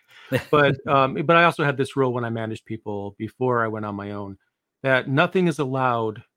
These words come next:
Speaker 2: to be ac-, accessible from the public internet unless it absolutely has to be. Well, that's pretty obvious. We've said that a million times, but also goes through a security check.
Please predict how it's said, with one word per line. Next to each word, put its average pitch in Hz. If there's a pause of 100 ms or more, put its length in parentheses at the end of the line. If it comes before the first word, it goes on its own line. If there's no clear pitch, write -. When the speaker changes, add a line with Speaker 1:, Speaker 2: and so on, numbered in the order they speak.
(180)
Speaker 2:
to 127
be 120
ac-, 117 (160)
accessible 120
from 117
the 107
public 123
internet 101
unless 110
it -
absolutely 165
has 156
to 104
be. 92
Well, 120
that's 113
pretty 98
obvious. 87
We've 107
said 107
that 87
a 110
million 110
times, 98 (400)
but 143
also 151
goes 135
through 123
a 110
security 101
check. -